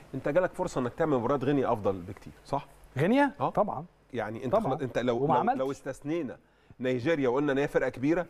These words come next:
Speaker 1: فانت جالك الفرصه.
Speaker 2: هو ايه احنا بس،
Speaker 1: تمام.
Speaker 2: بس البدايه كانت في الكلام ايه؟ كابتن عادل قال
Speaker 1: آه.
Speaker 2: ايه؟ قال لك اللي خلى فوق نيجيريا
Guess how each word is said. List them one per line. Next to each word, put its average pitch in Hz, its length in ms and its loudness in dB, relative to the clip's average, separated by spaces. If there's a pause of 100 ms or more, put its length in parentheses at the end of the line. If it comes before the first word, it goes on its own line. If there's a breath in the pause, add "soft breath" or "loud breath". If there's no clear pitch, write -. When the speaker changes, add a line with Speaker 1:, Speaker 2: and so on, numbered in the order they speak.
Speaker 1:
فانت 110 200 -8
جالك 139 260 0
الفرصه. 131 440 -2 (140)
Speaker 2:
هو 147 100 4
ايه 185 200 2
احنا 151 200 -4
بس، 131 160 -2
Speaker 1:
تمام. 123 180 -8
Speaker 2:
بس 135 220 -8
البدايه 131 300 0
كانت 160 160 -4
في - 60 -14
الكلام 127 300 -6
ايه؟ 127 80 -4
كابتن 120 300 -6
عادل 104 260 -6
قال 113 100 -6
Speaker 1:
آه. 107 80 -6
Speaker 2:
ايه؟ 98 140 -10 (760 soft breath)
قال 165 120 2
لك 170 200 0
اللي 131 220 0
خلى 175 480 2
فوق 170 340 2
نيجيريا 131 520 0